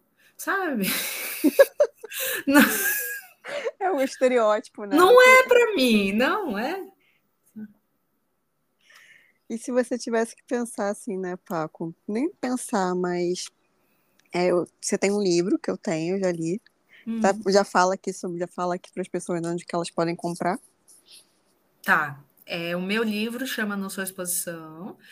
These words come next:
Speaker 1: e ele tá disponível no site da editora Quintal, que é uma editora lá de Belo Horizonte que só trabalha com mulheres. Quintal, bem fácil, Quintal. E aí vocês podem procurar lá, se alguém tiver interesse.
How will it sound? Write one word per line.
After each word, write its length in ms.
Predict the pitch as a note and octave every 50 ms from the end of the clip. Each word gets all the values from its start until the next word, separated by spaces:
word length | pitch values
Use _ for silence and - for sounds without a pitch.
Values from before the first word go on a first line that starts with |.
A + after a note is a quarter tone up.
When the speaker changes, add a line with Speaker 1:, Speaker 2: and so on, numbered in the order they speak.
| - - - - _
Speaker 1:
e 80 | - G3+
ele 300 | G3 G3 G3 G#3 G#3 G3+
tá 260 | - G#3+ G3 G3 G3+ G#3
disponível 640 | G#3 - - - A#3 A3+ A3 A3 A3+ A3+ A#3 A3+
no 120 | A3 A3+
site 460 | A3+ A3 - - G#3 G#3+ A3 G#3+ - G#3+
da 100 | G#3+ A3
editora 380 | A3 G#3+ A3 A3 - A3 A3
Quintal, 640 | A3 A3 - A#3+ C4+ D4 C#4+ _ - G3 F#3 F3 E3+
que 100 | F3 -
é 20 | F3+
uma 160 | F3 F3+ F3+
editora 420 | F3+ F3+ F#3 F#3 - G3 F#3+ G3
lá 120 | F#3+ F#3+ G3
de 100 | F#3+ G#3
Belo 220 | G3 G#3 G3+ G3+ G#3
Horizonte 420 | G#3 G#3 G3+ G3 G3 G3 G#3 G#3
que 80 | - -
só 140 | - A3
trabalha 320 | G#3+ - A3 G#3 G3+ G3+ G#3
com 100 | G#3 - A3
mulheres. 800 | A#3 B3+ C4+ C4 A#3+ F#3+ E3 D#3+ D#3 D3 C#3+ - - - _ _ _ _ _ _ _ _ _ _ _ _ _ _ -
Quintal, 460 | - C#4+ - F#4 - C#4 G3 E3+ D#3+
bem 160 | D#3+ F3+ A3+ -
fácil, 280 | - D3+ D3+ C#3 -
Quintal. 400 | - - G3+ G#3+ G3+ E3+ E3 _ _ _ _ _ - - - - - _ _ _ _ _ -
E 200 | F3+ D#3+ D#3+ E3
aí 200 | E3 E3 E3 E3+
vocês 220 | - - F3+ -
podem 260 | - - F3+ F3 F#3 F#3+
procurar 460 | - G3+ F#3 - G3+ F#3+ F#3 F#3 G3
lá, 240 | G#3 F#3+ - - _ _ _ _
se 200 | - - - E3
alguém 260 | E3 E3 D#3+ D#3 D#3
tiver 260 | D3+ - - E3+ E3+ E3
interesse. 600 | D#3+ D#3 - E3+ E3+ E3 D#3 - - - - -